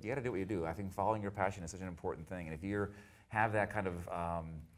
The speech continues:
resources even to start a business, and, you know, college is expensive, but restarting a business is also not cheap, so.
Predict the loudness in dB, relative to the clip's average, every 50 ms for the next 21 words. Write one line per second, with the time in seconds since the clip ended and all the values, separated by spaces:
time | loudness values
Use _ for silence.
0 | -20 -20 -12 -8 -4 -2 -2 -2 0 0 2 2 0 0 -4 -6 -6 -6 -6 -6
1 | -8 -8 -4 -2 -2 0 0 -2 -4 -4 -4 -4 -6 -6 -8 -6 -6 -6 -8 -8
2 | -8 -6 -6 -6 -6 -8 -4 0 2 2 2 0 -4 -6 -2 -2 -2 -2 0 -4
3 | -2 0 0 0 0 -2 2 2 2 2 2 0 0 0 0 0 0 0 0 -2
4 | -6 -8 -8 -10 -10 -12 -14 -14 -14 -14 -8 -6 -6 -6